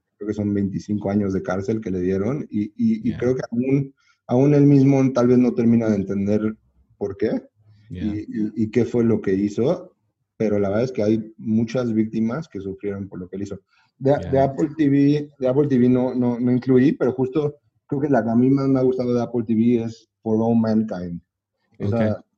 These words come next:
Speaker 1: vale mucho la pena verla y es es, eh, si el programa de,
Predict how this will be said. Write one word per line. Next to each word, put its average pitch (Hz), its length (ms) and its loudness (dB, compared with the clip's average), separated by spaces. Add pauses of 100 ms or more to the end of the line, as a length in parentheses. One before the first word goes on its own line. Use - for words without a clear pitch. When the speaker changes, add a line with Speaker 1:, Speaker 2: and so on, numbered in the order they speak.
(160)
Speaker 1:
vale 110 240 -2
mucho 113 220 -2
la 101 140 -4
pena 107 180 -4
verla 107 400 -2
y 110 140 0
es 107 260 -4 (360)
es, 117 260 -4
eh, 117 460 -2
si - 220 -6
el 107 100 -2
programa 120 680 0
de, 104 760 -2